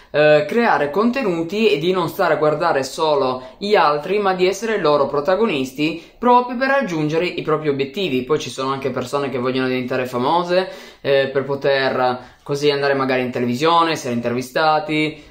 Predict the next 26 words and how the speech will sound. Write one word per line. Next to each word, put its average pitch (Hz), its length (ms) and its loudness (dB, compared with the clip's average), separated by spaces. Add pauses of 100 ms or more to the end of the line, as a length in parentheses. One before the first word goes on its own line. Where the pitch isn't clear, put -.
eh, 139 300 4
oppure 135 760 2
raggiungere 131 760 0
collaborazioni 139 1000 0
con 139 120 0
i 131 80 -2
brand, 165 680 0 (320)
eh, 131 240 -2
quindi 135 260 -2
con 135 140 0
le 123 80 2
aziende, 170 760 -2 (280)
eh, 190 340 0
però 247 540 0 (320)
questo 226 680 2
non 233 240 0
avviene. 117 720 -2
Ma 370 340 0
come 175 260 0
mai? 113 640 -2 (300)
Allora, 175 380 2
innanzitutto, 269 920 -2
se 175 200 -8
parliamo 170 560 -2
di 240 160 2
monetizzazione, 165 1120 -2